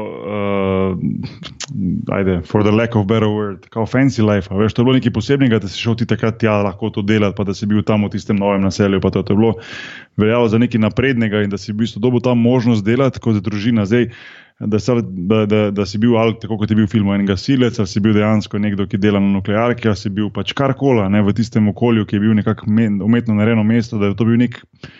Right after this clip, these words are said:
neka top priložnost za nekaj takega, a ne. Ehm,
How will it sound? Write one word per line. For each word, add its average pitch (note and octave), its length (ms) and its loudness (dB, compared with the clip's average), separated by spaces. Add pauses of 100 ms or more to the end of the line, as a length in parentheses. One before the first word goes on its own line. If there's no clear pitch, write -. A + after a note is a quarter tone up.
(220)
neka A2+ 260 -2 (580)
top C#3+ 260 0
priložnost A2 760 -2
za G2 160 -4
nekaj G2+ 220 -2
takega, F#2+ 380 -2
a F#2 120 0
ne. G2 120 2 (600)
Ehm, G2 600 4